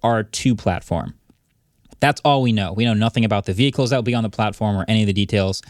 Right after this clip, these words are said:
And March seventh, we're gonna find out some of that stuff. And I'm excited. I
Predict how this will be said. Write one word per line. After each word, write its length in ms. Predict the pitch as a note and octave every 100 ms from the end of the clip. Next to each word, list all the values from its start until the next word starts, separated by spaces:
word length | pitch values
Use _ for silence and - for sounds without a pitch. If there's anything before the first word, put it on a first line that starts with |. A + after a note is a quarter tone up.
| - _ _
And 140 | G#2 F#2+
March 240 | A2 -
seventh, 260 | A#2 G#2+ -
we're 60 |
gonna 140 | G2 F#2+
find 220 | G#2 F#2+
out 100 | F2
some 160 | G2+ F#2+
of 40 |
that 140 | F2
stuff. 380 | - - B2+ - _ _ _ _ -
And 400 | G#2+ F#2+ F2+ F2+ -
I'm 140 | B2+
excited. 320 | A2+ - - -
I 40 | _